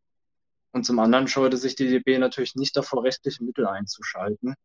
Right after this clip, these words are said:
und auf Unverhältnismäßigkeit zu plädieren. Und so ist das jetzt auch bei der E V G in dieser Tarifrunde auch passiert. Also der Staat gab dem, gab dem Interesse des Kapitals um Sorge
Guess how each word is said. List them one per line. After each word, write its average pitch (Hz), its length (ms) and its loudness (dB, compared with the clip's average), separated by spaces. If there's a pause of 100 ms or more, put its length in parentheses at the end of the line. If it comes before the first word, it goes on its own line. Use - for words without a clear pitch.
(760)
und 113 300 4
auf 110 220 -2
Unverhältnismäßigkeit 104 1080 -2
zu 107 100 -6
plädieren. 98 540 -2
Und 104 100 -2
so 98 140 0
ist 107 140 0
das 107 140 0
jetzt 107 160 0
auch 104 120 -4
bei 107 100 2
der 101 180 2
E 110 60 2
V 110 200 -2
G 110 140 2
in 113 120 4
dieser 131 240 2
Tarifrunde 135 640 0
auch 104 200 0
passiert. 101 440 -8 (880)
Also 104 160 -4
der 107 140 2
Staat 107 320 4
gab 131 160 4
dem, 120 160 -4
gab 120 180 2
dem 123 160 2
Interesse 120 400 0
des 120 140 -8
Kapitals 117 640 2
um 110 100 0
Sorge 117 480 4